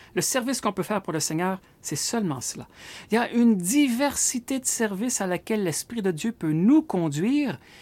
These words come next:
Et l'objectif de cette présentation est justement de regarder à plusieurs exemples qui se trouvent dans la parole de Dieu pour nous encourager, nous faire ouvrir les yeux, puis réaliser que c'est pas tout.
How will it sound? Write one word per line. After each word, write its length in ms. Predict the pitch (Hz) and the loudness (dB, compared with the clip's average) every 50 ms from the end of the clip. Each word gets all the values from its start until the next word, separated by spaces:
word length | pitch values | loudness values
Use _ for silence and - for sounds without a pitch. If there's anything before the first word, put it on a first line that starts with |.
| - - - - _ | -20 -20 -20 -12 _
Et 60 | 156 | -2
l'objectif 460 | 196 294 294 190 208 202 - - 233 | -2 0 0 0 -2 -4 -4 -6 -2
de 60 | 196 180 | -2 -2
cette 220 | - - 165 - | -2 -2 -6 -8
présentation 800 | - 170 156 147 156 147 - 147 135 123 - - 180 185 214 214 - - - - - _ | -6 -6 -4 -4 -4 -4 -4 -6 -6 -6 -6 -2 -2 -2 -2 -2 -6 -18 -20 -20 -12 _
est 80 | 151 139 | -6 -4
justement 420 | 147 156 - - 160 147 165 185 | -4 -4 -4 -4 -2 0 0 0
de 80 | 175 143 | 0 0
regarder 580 | 123 131 175 170 156 143 135 131 143 156 165 - - - - - - | -2 -2 -2 -2 -2 -2 -2 -2 -4 -4 -4 -6 -16 -20 -20 -12 -10
à 80 | 143 | -10
plusieurs 640 | - - _ - 240 254 214 185 190 185 180 160 143 143 | -10 -10 _ -4 -2 -2 0 2 0 0 0 -2 -4 -6
exemples 480 | 127 127 120 127 143 151 160 160 - | -6 -6 -4 -2 -2 -2 -4 -8 -12
qui 140 | _ - 143 | _ -10 -8
se 100 | - - | -8 -8
trouvent 260 | - - 254 269 240 | -8 -8 -6 -6 -4
dans 120 | 185 151 139 | -4 -4 -4
la 100 | 135 131 | -4 -6
parole 340 | - 139 131 131 131 123 | -6 -8 -8 -6 -8 -8
de 80 | 123 123 | -8 -8
Dieu 260 | 123 117 123 151 170 - _ _ _ _ _ _ | -8 -6 -6 -6 -6 -6 _ _ _ _ _ _
pour 160 | _ 156 143 147 | _ -10 -6 0
nous 300 | 170 226 285 269 196 180 | 0 2 2 2 0 -2
encourager, 600 | 156 - - 165 135 135 127 120 127 139 156 160 - - - - _ _ _ | -4 -4 -4 -4 -4 -4 -6 -6 -6 -8 -8 -8 -10 -20 -20 -20 _ _ _
nous 140 | 160 170 160 | -6 -6 -6
faire 460 | - - - 190 175 170 170 165 - - _ _ | -6 -6 -6 -4 -2 -2 -4 -6 -8 -18 _ _
ouvrir 460 | - 269 269 208 196 220 226 226 208 175 | -2 -2 -2 -2 -2 -2 -2 -2 -2 -4
les 380 | 147 139 135 131 120 120 120 131 | -4 -4 -4 -4 -4 -4 -2 0
yeux, 160 | 151 165 180 - _ _ _ - _ | 0 0 -2 -6 _ _ _ -20 _
puis 100 | - 175 | 0 0
réaliser 580 | 190 226 262 285 277 247 208 170 160 196 233 233 | 2 4 2 2 4 4 2 0 0 0 -2 -2
que 240 | - 185 175 190 208 - _ _ _ _ _ _ _ | 0 0 0 0 -2 -6 _ _ _ _ _ _ _
c'est 160 | _ - - 143 | _ -10 -10 -8
pas 160 | - 143 123 | -8 -8 -10
tout. 220 | - - 185 151 | -6 -6 -6 -6